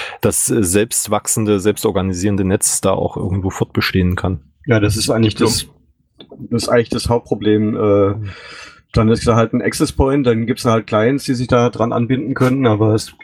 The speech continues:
Speaker 2: geht von da aus halt nicht weiter. Also
Speaker 1: Mhm.
Speaker 2: wenn man lokal irgendwo was anbieten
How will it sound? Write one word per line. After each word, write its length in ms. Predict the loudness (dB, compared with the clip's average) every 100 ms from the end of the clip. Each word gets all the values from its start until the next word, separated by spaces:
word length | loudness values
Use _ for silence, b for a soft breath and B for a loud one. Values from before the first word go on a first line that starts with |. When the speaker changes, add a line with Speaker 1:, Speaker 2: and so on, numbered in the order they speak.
| -2
Speaker 2:
geht 140 | 0
von 140 | 2 2
da 120 | 2
aus 220 | 2 0
halt 180 | 0 0
nicht 140 | -4
weiter. 360 | 0 0 2 0
Also 300 | 0 -2 -2
Speaker 1:
Mhm. 120 | -2 -2
Speaker 2:
wenn 100 | 2
man 120 | 2
lokal 380 | 0 0 0 0
irgendwo 260 | 0 0
was 160 | 0 0
anbieten 720 | 0 0 -2 -2 -2 -2 -6